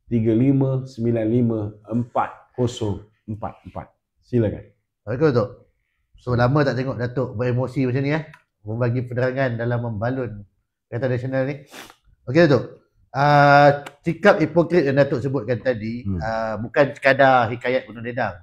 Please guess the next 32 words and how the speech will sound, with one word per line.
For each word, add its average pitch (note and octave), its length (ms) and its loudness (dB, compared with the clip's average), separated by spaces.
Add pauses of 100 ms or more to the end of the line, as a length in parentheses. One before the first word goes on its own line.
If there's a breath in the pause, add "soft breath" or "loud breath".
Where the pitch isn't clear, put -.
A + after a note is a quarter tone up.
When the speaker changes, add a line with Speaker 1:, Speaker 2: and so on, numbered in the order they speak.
Speaker 1:
Ya. F2+ 240 -10 (240)
Speaker 2:
So, - 80 -8
ada G#3 300 6
pemimpin E3 420 0
Barisan C#3+ 320 0
Nasional C#3 400 -2
sebelum C3+ 320 -6
ni A#2+ 220 -10
yang B2 160 -6
dah B2+ 260 -2
menyertai C#3+ 540 -4
pas. C3+ 240 0 (800 loud breath)
Syahidan C#3 240 4
Kasim, D3+ 320 2
saya A#2 80 -4
sebut B2 160 -4
nama A#2+ 180 -2
lah. C3+ 220 -2
Speaker 1:
Ya. F2+ 200 -4 (380)
Speaker 2:
Dulunya F#3 560 4
semasa E3 380 0
di D3+ 80 0
dalam D3+ 240 2
Perikatan C#3 320 -6
Nasional D3+ 400 -4
di D3 80 -4
bawah C3+ 240 0
kerajaan B2+ 480 -4
Muhyiddin C3+ 400 -6
Speaker 1:
Ya. D3 80 -10
Speaker 2:
Ismail C#3 240 -6
Sabri, D3+ 480 -6